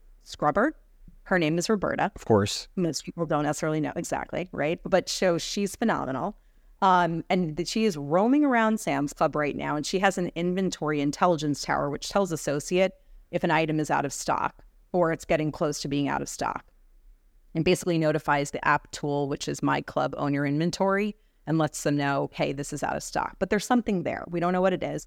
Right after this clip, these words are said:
Speaker 1: We're like, "Huh, there's something about these scrubbers, there's something about Roberta, there's
Speaker 2: Yeah.
Speaker 1: something about the A I ingenuity." Um, again, it has to be right for the associate and or the member,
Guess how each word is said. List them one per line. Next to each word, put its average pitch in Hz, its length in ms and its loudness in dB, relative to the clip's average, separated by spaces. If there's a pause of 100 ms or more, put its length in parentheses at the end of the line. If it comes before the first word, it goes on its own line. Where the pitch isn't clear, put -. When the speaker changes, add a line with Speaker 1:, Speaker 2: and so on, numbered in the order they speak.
Speaker 1:
We're 170 80 -8
like, 160 80 -12
"Huh, 254 220 2 (360)
there's 180 140 -4
something 349 260 4
about 359 200 2
these 320 140 2
scrubbers, 151 520 0
there's 160 120 -4
something 185 240 -2
about 208 200 0
Roberta, 147 500 0
there's - 40 4
Speaker 2:
Yeah. 107 140 8
Speaker 1:
something 170 180 2
about 165 180 -2
the 160 160 -2
A 147 160 0
I 143 320 2 (140)
ingenuity." 143 680 -2 (420)
Um, 165 200 2 (100)
again, 202 640 4
it 180 60 -4
has 202 280 0
to - 60 -10
be 214 120 0
right 185 220 2
for 175 100 -6
the 170 100 0
associate 160 760 0 (200)
and 180 200 2
or 170 120 0
the 156 80 -4
member, 185 640 2